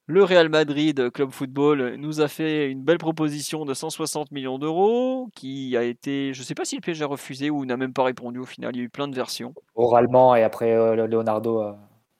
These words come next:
Speaker 2: mis les choses au clair, euh,
Speaker 1: Voilà,
Speaker 2: le lendemain.
Speaker 1: effectivement, c'était ça. C'était le mercredi mi-, à quatorze heures, la conférence de presse avec les quatre plus Marca.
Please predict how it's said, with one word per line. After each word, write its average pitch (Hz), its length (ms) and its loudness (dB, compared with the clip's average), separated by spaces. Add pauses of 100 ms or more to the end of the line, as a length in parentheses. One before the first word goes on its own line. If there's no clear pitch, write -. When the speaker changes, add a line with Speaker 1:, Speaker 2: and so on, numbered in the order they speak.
(180)
Speaker 2:
mis 110 80 -10
les 107 80 -8
choses 104 180 -10
au 101 100 -6
clair, 104 280 -12
euh, 101 120 -16
Speaker 1:
Voilà, 127 380 0
Speaker 2:
le 110 60 0
lendemain. 107 140 2
Speaker 1:
effectivement, 107 360 -6
c'était 147 320 -6
ça. 120 240 -10 (320)
C'était 139 300 -6
le 131 100 -2
mercredi 139 500 -4
mi-, 131 300 -6
à 117 100 -2
quatorze 123 400 -6
heures, 135 140 0
la 127 80 -4
conférence 120 460 -8
de 120 80 -8
presse 120 320 -8
avec 107 180 -8
les 117 80 -6
quatre 127 400 0
plus 117 260 -14
Marca. - 360 -12